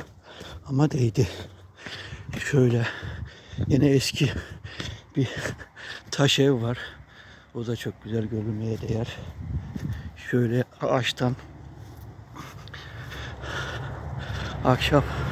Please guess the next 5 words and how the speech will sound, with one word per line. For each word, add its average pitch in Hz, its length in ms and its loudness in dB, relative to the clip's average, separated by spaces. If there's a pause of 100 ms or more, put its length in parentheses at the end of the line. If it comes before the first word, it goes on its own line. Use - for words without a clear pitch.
(1000)
full 156 120 10
ahşap, 143 380 8 (800)
altı 135 340 2
taş 147 300 6
duvar, 135 260 6